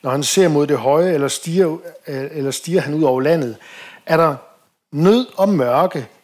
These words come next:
trængselsmørke, i mulmet er han stødt ud. Det er sådan semi-deprimerende at læse, læse det her, ikke også? Tænk sig, at profeterne også havde det sådan, kan nogen måske sige, hvis de er ramt af lidt depression eller melankoli. Øh, men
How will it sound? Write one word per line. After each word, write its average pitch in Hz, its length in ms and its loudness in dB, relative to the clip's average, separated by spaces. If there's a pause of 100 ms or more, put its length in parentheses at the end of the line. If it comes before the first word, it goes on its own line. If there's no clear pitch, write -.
trængselsmørke, 139 1300 -4
i 151 60 -4
mulmet 147 540 -2
er 123 60 -10
han 120 140 -8
stødt 123 340 -6
ud. 147 200 -6 (800)
Det - 140 -18
er - 80 -4
sådan 185 220 -6
semi-deprimerende 151 1000 0 (280)
at 127 80 -6
læse, 139 340 -6 (100)
læse 147 360 -4
det 139 80 -8
her, 139 160 -6
ikke 117 160 -12
også? 131 260 -14 (920)
Tænk 170 200 -2
sig, 135 120 -4
at 120 80 -6
profeterne 139 520 0
også 175 180 -2
havde 139 180 0
det 143 80 -2
sådan, 127 320 -6 (180)
kan 123 180 -8
nogen 131 160 -4
måske 135 280 -8
sige, 131 260 -6
hvis 131 140 -12
de 123 100 -10
er 123 80 -6
ramt 127 180 -6
af 117 80 -8
lidt 123 180 -8
depression 135 460 -6
eller 120 140 -6
melankoli. 123 580 -10 (760)
Øh, 156 500 4 (320)
men 185 260 2